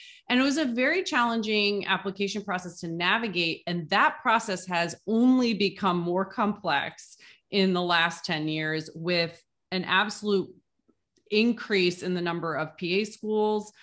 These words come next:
Um, now with it being named, like, the number one profession, medical profession by U S News and World Report.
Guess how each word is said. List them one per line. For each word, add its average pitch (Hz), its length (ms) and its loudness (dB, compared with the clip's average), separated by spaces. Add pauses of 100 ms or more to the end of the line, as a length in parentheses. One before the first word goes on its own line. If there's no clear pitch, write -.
(280)
Um, 147 600 0
now 180 340 4
with 196 160 0
it 180 140 -6
being 175 260 2
named, 170 300 0
like, 156 240 -4
the 165 80 -4
number 175 280 -2
one 175 220 0
profession, 214 760 0
medical 208 320 0
profession 208 400 -2
by 180 60 2
U 175 220 0
S 170 160 -4
News 165 220 -6
and 165 100 -6
World 156 220 -8
Report. 226 680 0